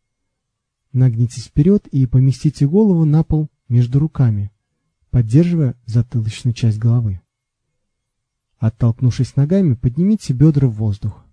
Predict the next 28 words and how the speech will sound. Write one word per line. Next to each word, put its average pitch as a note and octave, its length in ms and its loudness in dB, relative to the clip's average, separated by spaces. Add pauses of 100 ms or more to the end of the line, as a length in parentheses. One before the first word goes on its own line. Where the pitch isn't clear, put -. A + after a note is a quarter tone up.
(960)
После C3 400 2
этого B2+ 260 0
поднимите A#2+ 500 -2
стопы, A#2+ 520 -2 (540)
согнув A#2+ 420 -2
колени, F3+ 340 0
и C3+ 300 0
балансируйте, C#3+ 760 0
пока F#3+ 260 -4
не F#3+ 80 0
найдете C3+ 420 0
точку - 360 -2
равновесия B2+ 640 0
в - 80 -8
стойке A#2+ 400 -2
на A2 100 -2
голове. A2 420 -4 (1500)
Медленно A2 420 2
выпрямляйте G#2+ 640 -4
ноги, C3 360 -2 (680)
пока C3 240 0
все D3 200 -2
тело G3+ 300 0
не C3 160 2
образует C#3 560 0
прямую C3+ 380 4
вертикальную A#2 680 0
линию. F#2+ 420 -4